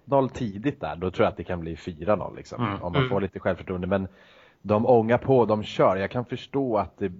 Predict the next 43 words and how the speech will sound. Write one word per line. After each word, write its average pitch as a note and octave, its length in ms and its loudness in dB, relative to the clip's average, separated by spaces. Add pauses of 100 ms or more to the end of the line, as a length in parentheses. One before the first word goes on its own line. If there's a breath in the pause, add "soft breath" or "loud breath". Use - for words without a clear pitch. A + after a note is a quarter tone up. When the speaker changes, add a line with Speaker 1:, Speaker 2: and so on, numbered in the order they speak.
(160)
Speaker 1:
det F#2 140 -10
tar G2 220 -2
av A2 260 6
lite G2 220 -2
också, - 160 -4
för F#2+ 80 -4
det F2 180 -8
är A#2+ 260 0
frustrerande. F#2 1200 -2 (140)
<laughs> - 60 -8
Och G2 160 4
nu F#2 360 0
ska - 160 -6
väl F2 120 -6
inte E2+ 180 -4
jag E2 120 0
påstå F2 300 -4
att D#2+ 100 -6
jag D#2+ 140 0
vet F2 580 -2
exakt, - 540 -4
men E2+ 260 -2 (800 loud breath)
det G2 120 4
är F#2+ 80 6
frustrerande A2+ 640 6
att F#2+ 80 -2
spela G2 960 4
när G2+ 360 2
det, G2 260 -2
när G#2+ 140 0
man A#2+ 100 6
inte G#2+ 140 -2
får A#2+ 120 2
utdelning A#2 540 0
efter F#2 220 -6
så G#2+ 160 -2
mycket G#2 680 -4
chanser F#2 360 0
som A#2 160 -4
de F2 100 -4
ändå E2 180 -4
hade. F2 460 -4 (280)
Speaker 3:
Mm. C3+ 280 2